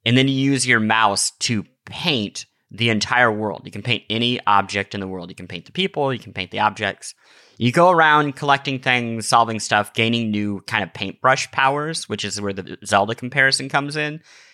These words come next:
That helps you, you know, like, get into new areas, uh, and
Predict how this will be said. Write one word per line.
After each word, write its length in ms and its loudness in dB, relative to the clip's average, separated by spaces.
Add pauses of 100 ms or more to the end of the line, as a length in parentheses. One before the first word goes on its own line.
(100)
That 300 6
helps 320 2
you, 260 -4
you 120 0
know, 260 6
like, 220 0
get 260 2
into 760 0 (360)
new 520 6
areas, 680 4
uh, 600 0
and 400 -4